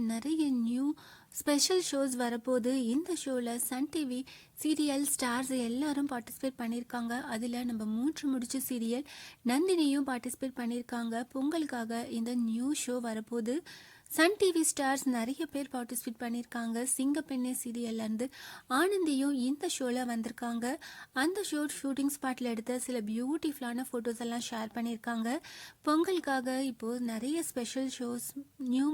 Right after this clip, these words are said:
மூவிஸ் எல்லாம் டெலிகாஸ்ட் பண்ணிட்டு இருக்காங்க. அதனால சீரியல்ஸ் எதுவுமே டெலிகாஸ்ட் ஆகல. கண்டிப்பா சீரியல் ஃபேன்ஸ் எல்லாருமே சீரியலை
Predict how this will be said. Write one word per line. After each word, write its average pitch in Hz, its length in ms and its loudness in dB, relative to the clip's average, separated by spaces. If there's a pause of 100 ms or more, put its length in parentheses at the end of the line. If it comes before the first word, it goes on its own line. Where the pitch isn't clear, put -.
மூவிஸ் 262 380 0
எல்லாம் 247 220 -2
டெலிகாஸ்ட் 233 440 -4
பண்ணிட்டு 233 300 -4
இருக்காங்க. 226 340 -4 (580)
அதனால 294 460 4 (100)
சீரியல்ஸ் 277 600 0
எதுவுமே 233 240 -2 (100)
டெலிகாஸ்ட் 226 500 -4
ஆகல. 220 260 -4 (140)
கண்டிப்பா 240 420 -2 (140)
சீரியல் 240 460 -4
ஃபேன்ஸ் 226 340 -2 (220)
எல்லாருமே 233 440 -2 (460)
சீரியலை 311 460 4